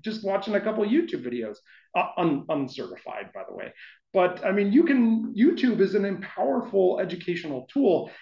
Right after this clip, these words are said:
And so they expect to get these, these regular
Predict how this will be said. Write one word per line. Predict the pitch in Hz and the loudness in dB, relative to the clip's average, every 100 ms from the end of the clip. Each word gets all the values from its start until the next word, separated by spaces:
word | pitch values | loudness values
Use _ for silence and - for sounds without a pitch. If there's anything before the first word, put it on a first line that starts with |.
| _ | _
And | 180 180 | -6 2
so | 196 185 - - - | 2 2 -2 -14 -2
they | - - | 2 2
expect | - - - - 226 - - _ - | 0 -8 -6 -4 -2 -4 -16 _ -20
to | 160 135 | -20 -10
get | - 247 - | -2 -2 -2
these, | 175 147 127 | -6 -8 -10
these | 147 156 131 | -10 -8 -6
regular | 151 190 214 208 208 202 202 208 196 | -2 0 2 4 4 4 2 0 -4